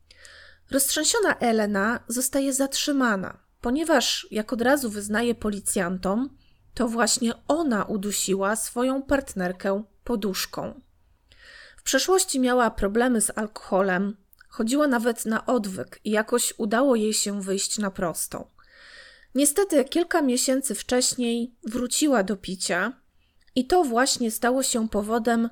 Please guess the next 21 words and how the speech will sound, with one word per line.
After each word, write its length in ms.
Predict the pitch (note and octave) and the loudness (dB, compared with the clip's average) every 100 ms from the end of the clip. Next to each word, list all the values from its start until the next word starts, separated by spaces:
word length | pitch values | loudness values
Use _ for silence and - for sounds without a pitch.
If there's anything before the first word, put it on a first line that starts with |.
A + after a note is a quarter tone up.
| - | -4
licznych 560 | A#3+ C4 C4+ D4 C4+ - | -2 0 0 0 -2 -2
awantur 600 | G3+ G3+ G3+ G#3 G3+ G3+ A3 | -6 -2 -2 -2 -2 -4 -2
z 120 | - | -2
partnerką. 840 | G3+ G3 - F#3 E3+ - - - _ _ _ _ _ _ _ _ _ - - | -2 -4 -4 -6 -6 -8 -12 -14 _ _ _ _ _ _ _ _ _ -8 0
Lekarka 460 | B3+ D#4 F#4+ F4+ | 4 4 6 4
zdecydowała, 960 | A3 A#3 A#3+ A3+ G#3 G3 F#3+ G3 B3+ - _ - | 2 -2 -2 -2 0 2 2 2 0 -8 _ -10
że 100 | A#3 | -6
nie 80 | C#4 | -4
wytrzyma 460 | C#4 - E4+ C4 G3 | -2 -2 0 0 0
tego 260 | G3 G#3 | -2 -4
dłużej, 600 | F#3+ F#3 F#3 F#3 G3 C4+ - - - - - - | -4 -4 -4 -2 0 -2 -6 -20 -20 -20 -20 -10
wyprowadziła 720 | G3+ C4+ F4+ D4+ B3 A3+ A3 G#3+ | 4 4 6 4 4 2 0 0
się 260 | G#3 G#3 | -2 -2
ze 100 | G3 | -4
wspólnego 560 | - - A3 A3 G#3+ G#3+ | -4 -4 -2 0 0 0
mieszkania 760 | G#3 G3 - F#3 F#3 G#3+ D4+ - _ _ - - | -2 -4 -4 -6 -2 0 -2 -4 _ _ -6 -2
i 80 | F4+ | 0
chciała 340 | - C#4 C4+ | 2 2 2
zerwać 460 | G#3+ C4 A3 G3+ - | 2 0 0 -2 -2
ten 200 | F#3+ F#3 | -2 -4
związek. 640 | F#3 F3 F3 - - - | -4 -6 -6 -10 -12 -20